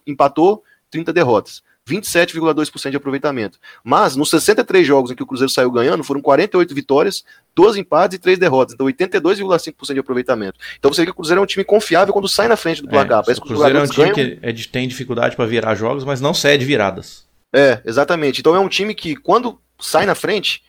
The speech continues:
Speaker 1: se impõe. Não consegue controlar o jogo. Mas quando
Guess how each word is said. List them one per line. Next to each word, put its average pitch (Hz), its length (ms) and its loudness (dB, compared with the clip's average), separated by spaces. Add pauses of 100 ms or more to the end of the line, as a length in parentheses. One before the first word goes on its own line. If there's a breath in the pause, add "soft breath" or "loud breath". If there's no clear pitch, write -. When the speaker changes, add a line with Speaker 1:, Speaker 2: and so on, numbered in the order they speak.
(240)
Speaker 1:
se - 140 -8
impõe. 135 360 -2 (640)
Não 120 120 -12
consegue 156 360 0
controlar 156 320 2
o 156 80 0
jogo. 120 300 -6 (240)
Mas 127 200 0
quando 180 320 -4